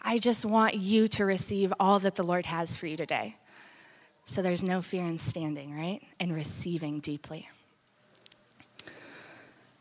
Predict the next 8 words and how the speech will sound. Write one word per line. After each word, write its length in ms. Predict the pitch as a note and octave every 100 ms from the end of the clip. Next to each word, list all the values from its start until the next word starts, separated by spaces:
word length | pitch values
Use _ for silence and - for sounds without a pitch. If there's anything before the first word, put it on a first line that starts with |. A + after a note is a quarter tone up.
| _ _ _ _ _ -
So, 500 | - - A3 G3+ F3 G3 G#3
my 200 | G3+ G3
Saturday 580 | - G#3+ G3+ F3 D#3+
story, 640 | E3+ C#3+ F3 D#3+ D3 E3 F#3+ - - -
my 200 | F3+ F#3+
story 680 | F#3+ - - G#3 G3+ F#3+ F#3+
of 260 | F3 D#3+
waiting 680 | F3 F3+ F#3 F#3 F3 F3